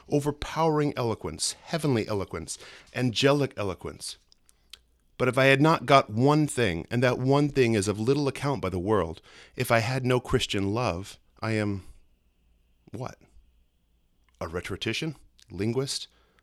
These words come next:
philosopher, an orator, a poet, a logician, angel or archangel? Says Paul, "I am a sounding brass." Ah, brethren, here is a comparison, as sounding brass or a tinkling cymbal.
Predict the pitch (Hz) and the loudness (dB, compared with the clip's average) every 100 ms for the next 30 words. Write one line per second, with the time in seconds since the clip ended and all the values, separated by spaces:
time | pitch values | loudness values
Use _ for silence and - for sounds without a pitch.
0 | _ 90 95 110 - 123 120 104 - 117 | _ -2 0 0 -2 -4 -4 -4 0 0
1 | 123 131 135 - _ _ _ - 117 123 | 0 -2 -6 -10 _ _ _ 0 2 2
2 | - - 95 92 113 - 127 127 - _ | -4 -6 -6 -2 -2 0 -2 -6 -14 _
3 | _ 98 117 131 135 - 73 - - - | _ -2 0 0 -2 -4 -10 -14 -14 -6
4 | 95 113 117 127 123 _ _ _ _ _ | -4 -2 -4 -4 -8 _ _ _ _ _
5 | - 110 - 107 - - - - 101 92 | -8 -4 0 -2 -2 -12 -14 -4 -2 0
6 | - - 107 107 104 90 90 - - - | -2 0 0 0 -4 -6 -8 -10 -12 -14
7 | - - - _ _ _ _ _ _ _ | -16 -20 -20 _ _ _ _ _ _ _
8 | _ - - 117 101 101 101 101 95 - | _ -14 2 4 4 4 2 2 -2 -4
9 | - - - - - 147 147 135 127 110 | -14 -20 -20 -20 0 6 6 6 2 0
10 | 120 110 92 85 78 - - _ 107 101 | 2 2 0 -2 -6 -14 -20 _ -4 0
11 | - 127 135 147 151 127 117 117 117 - | 2 4 4 4 2 2 2 4 2 2
12 | 110 - - 117 104 104 104 - 98 87 | 0 -2 -2 0 0 -2 -2 -2 -4 -4
13 | 85 | -8